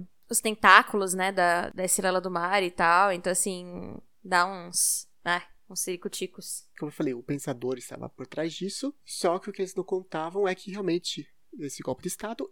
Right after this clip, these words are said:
Speaker 2: e que o Esquadrão Suicida iria até lá e que através de uma explosão, que eles foram, na verdade, explodir a torre onde essa Estrela do Mar estava, essa explosão soltasse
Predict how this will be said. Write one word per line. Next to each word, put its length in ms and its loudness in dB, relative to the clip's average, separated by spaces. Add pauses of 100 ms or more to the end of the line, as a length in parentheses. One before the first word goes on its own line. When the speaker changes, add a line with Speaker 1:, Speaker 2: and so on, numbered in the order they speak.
Speaker 2:
e 240 -2 (220)
que 80 -6
o 20 -4
Esquadrão 300 -2
Suicida 480 -6
iria 220 -4
até 200 -4
lá 200 0 (120)
e 200 -4
que 100 -2
através 580 -2 (260)
de 100 -4
uma 100 0
explosão, 640 0 (100)
que 100 4
eles 100 2
foram, 160 0
na 40 2
verdade, 280 0
explodir 580 -2 (180)
a 80 -2
torre 460 2 (260)
onde 180 -10
essa 80 -16
Estrela 220 -10
do 80 -10
Mar 160 -8
estava, 520 -4
essa 180 0
explosão 480 -4
soltasse 880 -2